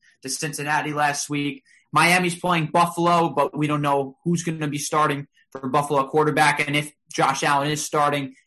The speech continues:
how long will he play? Um, Baltimore plays Cincinnati on the road, who's given some teams a tough go lately, including the, uh, the Steelers on Monday Night Football the other night.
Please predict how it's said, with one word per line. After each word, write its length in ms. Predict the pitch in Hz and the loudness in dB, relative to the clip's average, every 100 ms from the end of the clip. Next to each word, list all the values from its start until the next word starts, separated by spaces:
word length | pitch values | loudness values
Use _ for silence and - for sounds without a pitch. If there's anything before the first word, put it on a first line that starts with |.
| - | 0
how 180 | 156 160 | 2 4
long 300 | 156 147 143 | 4 2 0
will 100 | 135 | -4
he 140 | 131 | -8
play? 680 | - - 190 185 165 170 170 - _ - | -8 0 2 4 0 -4 -18 -20 _ 0
Um, 460 | 143 139 135 135 - _ | 2 2 0 -4 -14 _
Baltimore 480 | - 170 170 170 165 | -2 0 0 0 0
plays 280 | 165 170 160 | 0 -2 0
Cincinnati 800 | 170 147 170 160 160 156 151 - _ | -2 -4 -2 0 0 0 -4 -8 _
on 160 | 151 160 | -2 -2
the 100 | 147 | 0
road, 360 | 156 156 156 | 2 2 2
who's 200 | 151 151 | 0 -4
given 300 | 156 147 151 | -4 -4 -6
some 180 | 147 147 | -8 -10
teams 600 | - 160 160 160 151 - - | -10 -8 -6 -6 -8 -10 -12
a 60 | 139 | -2
tough 280 | 165 160 | 0 0
go 280 | - 147 165 | 0 2 2
lately, 340 | 165 170 170 160 | 0 -2 -4 -4
including 680 | 131 151 156 160 151 240 - _ _ | -4 -4 -2 -2 -4 -8 -14 _ _
the, 240 | 147 143 - | -6 -6 -4
uh, 280 | 135 131 127 - | 0 2 0 -4
the 60 | |
Steelers 380 | 131 165 156 151 | -6 -2 -2 -2
on 80 | 135 | -2
Monday 160 | 139 135 | -2 -4
Night 160 | 123 - - _ _ _ _ | -6 -10 -20 _ _ _ _
Football 280 | 175 175 165 | -8 -2 0
the 100 | 160 | -2
other 160 | 160 160 | -4 -2
night. 240 | 160 151 | -2 -2